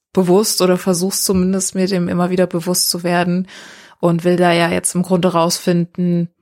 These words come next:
nachdem ich jetzt so ein bisschen erörtert habe, okay, wie werden Feminismen hier gelebt, was für Unterschiedlichkeiten gibt's da,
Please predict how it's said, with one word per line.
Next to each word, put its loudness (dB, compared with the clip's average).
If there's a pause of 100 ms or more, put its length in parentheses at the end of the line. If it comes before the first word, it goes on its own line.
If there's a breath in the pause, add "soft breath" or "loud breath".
nachdem 0
ich -4
jetzt 0
so -2
ein -2
bisschen 0
erörtert 0
habe, -6
okay, -2
wie 0
werden 2
Feminismen 0
hier 2
gelebt, 0
was -2
für -4
Unterschiedlichkeiten -2
gibt's -8
da, -2